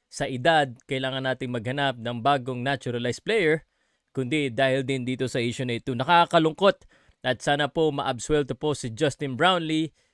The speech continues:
dahil kung hindi, yun po ang dahilan kaya sinabi kong posibleng matapos ang kanyang career sa basketball o ang kanyang prime years sa basketball dahil sa dalawang taon na bawal siya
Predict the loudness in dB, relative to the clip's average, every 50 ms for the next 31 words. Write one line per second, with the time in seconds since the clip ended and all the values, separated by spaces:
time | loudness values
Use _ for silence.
0 | _ _ -6 -2 2 2 4 4 2 0 0 -2 -4 -4 -4 -4 -4 -2 0 2
1 | 2 2 2 0 -2 -6 _ _ _ _ _ -4 -2 -2 -2 -2 -2 -2 -2 -2
2 | 0 2 2 2 2 2 2 2 0 0 0 -2 -2 -2 -2 -2 -2 -2 -2 -2
3 | -2 -2 -4 -4 -6 -6 -4 -6 -6 -2 -2 -2 -4 -4 -6 -6 -6 -6 -4 0
4 | 0 0 0 0 -2 -6 -6 -6 -8 -8 -8 -6 -6 -6 -6 -6 -4 -4 -2 -4
5 | -4 -4 -4 0 0 0 0 0 -2 -6 -6 -4 -2 0 0 0 0 -2 -2 -2
6 | -2 -2 -2 -4 -4 -4 -4 -6 -8 -8 -6 -2 0 2 2 2 2 0 -2 -2
7 | -4 -6 -2 2 2 4 4 2 0 -2 -8 -12 _ _ _ _ _ _ _ _
8 | -4 -2 2 4 4 2 2 0 -2 -4 -2 0 2 4 4 4 4 2 0 -4
9 | _ _ _ _ _ _ _ _ 0 4 4 4 6 4 2 0 -2 -4 -4 -4
10 | -2 -2 -2 -2 -2 -2 -2 0 2 4 4 4 4 2 0 -4 -8 -12 _ _
11 | _ _ _ _ -6 -4 -4 -2 0 2 4 4 4 2 2 0 2 2 4 4
12 | 4 2 0 -2